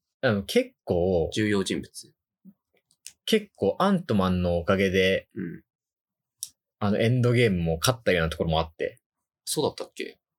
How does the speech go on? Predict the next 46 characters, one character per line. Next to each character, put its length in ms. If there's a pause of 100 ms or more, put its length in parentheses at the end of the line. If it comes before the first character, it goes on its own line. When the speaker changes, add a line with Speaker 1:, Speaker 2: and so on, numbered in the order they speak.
(320)
Speaker 2:
そ 480
う。 20 (1080)
あ 180
の 120
ね、 340 (480)
こ 200
れ 120
が 140
ね、 120
恐 360
ろ 100
し 460 (100)
い 180
こ 80
と 120
を 80
今 120
か 100
ら 100
話 260
す 80
ん 40
だ 80
け 80
ど。 180 (240)
Speaker 1:
う 100
ん。 60
あ、 20
う 60
ん、 40
い 40 (180)
い 60
よ。 80 (200)
Speaker 2:
あ 80
の、 220
あ 120
の、 220 (600)
こ 140
ん 120
だ 80
け 140
ね、 260
Speaker 1:
う 80
ん。 180 (840)
Speaker 2:
あ 200
の、 220